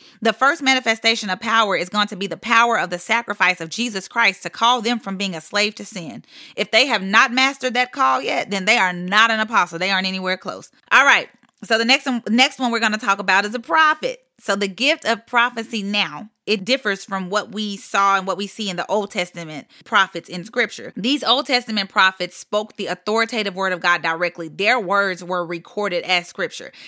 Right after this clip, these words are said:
And then when we get to the New Testament, the apostles recorded the word of God as, as Scripture as well. But nonetheless, the spiritual gift of prophecy, it still exists. And it is a very unique and extraordinary gift.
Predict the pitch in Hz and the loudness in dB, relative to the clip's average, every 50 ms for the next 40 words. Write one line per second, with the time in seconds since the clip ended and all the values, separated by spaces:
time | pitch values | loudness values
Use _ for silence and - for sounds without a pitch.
0 | - - - - 196 208 175 214 233 247 254 254 240 220 214 214 226 190 220 214 | -20 -12 -8 -4 -4 -2 0 0 2 2 2 2 2 0 -2 -2 -2 -4 -4 -4
1 | - 202 208 202 208 220 226 - 233 170 180 - 175 175 175 165 - 175 165 175 | -4 -4 -6 -4 -4 -6 -4 -4 -4 -4 -4 -6 -8 -12 -10 -8 -8 -6 -6 -6
2 | 175 - 226 240 277 302 - 220 185 170 165 165 - - 202 180 175 175 175 170 | -6 -2 0 0 0 0 -2 -4 -6 -6 -6 -8 -6 -4 -4 -4 -4 -4 -6 -4
3 | 175 165 160 160 160 175 165 165 160 165 160 - _ - 170 175 - - - 180 | -4 -4 -6 -6 -4 -2 -2 -2 -2 -4 -10 -14 _ -10 -10 -10 -8 -6 -6 -6
4 | 170 - - 160 156 156 170 214 233 240 208 160 - - - - - - _ - | -6 -6 -8 -8 -8 -6 -2 0 2 2 2 0 -2 -8 -16 -20 -20 -10 _ -2
5 | 202 208 202 196 202 214 233 226 262 277 285 311 262 175 - - - - _ _ | -2 0 2 2 2 2 2 0 -4 -2 0 0 0 0 -2 -6 -16 -20 _ _
6 | _ _ _ _ - 196 185 - - - 254 269 285 302 - - 269 269 240 175 | _ _ _ _ -6 -4 -4 -6 -4 -2 0 0 0 -2 -2 -4 -4 -4 -4 -2
7 | 196 226 185 180 - - 185 180 - - 233 220 220 214 214 180 175 - 190 160 | -2 -2 -2 -2 -4 -4 -6 -6 -6 -4 -2 0 0 0 -2 -6 -12 -12 -10 -4
8 | - 196 233 220 - - 233 247 240 226 208 180 214 254 226 - - - - 190 | -2 -2 -4 -4 -4 -2 0 0 0 0 -4 -6 -6 -6 -6 -8 -10 -10 -6 -4
9 | 202 220 226 254 220 208 175 180 170 175 196 214 226 226 202 185 170 180 220 240 | -2 -2 -2 -2 -2 -2 -2 -2 -2 0 0 0 0 0 -4 -4 -6 -6 -6 -4
10 | 240 220 220 202 - - - 190 190 175 - - 185 208 214 208 - 196 170 180 | -4 -4 -4 -4 -6 -8 -6 -6 -6 -6 -6 -4 -2 -2 -2 -4 -6 -6 -4 -2
11 | 185 185 185 180 170 170 165 165 170 185 175 139 - - | -2 -2 -2 -2 -4 -4 -4 -6 -6 -6 -6 -6 -8 -12